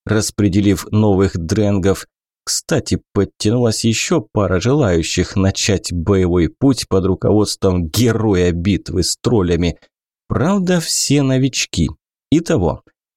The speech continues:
если за ночь не случится наплыва страждущих под руку прославленного героя, то мы отвалим в поход с неполным экипажем.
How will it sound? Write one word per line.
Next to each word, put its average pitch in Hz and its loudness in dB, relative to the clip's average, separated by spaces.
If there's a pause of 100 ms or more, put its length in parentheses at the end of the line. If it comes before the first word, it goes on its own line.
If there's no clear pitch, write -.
если 101 0
за 98 0
ночь 101 -2
не 104 0
случится 104 0
наплыва 98 2
страждущих 101 -2
под 95 0
руку 104 0
прославленного 87 0
героя, 82 0 (420)
то 135 2
мы 208 0
отвалим 143 0
в - -14
поход 156 -2
с - -6
неполным 123 0
экипажем. 101 0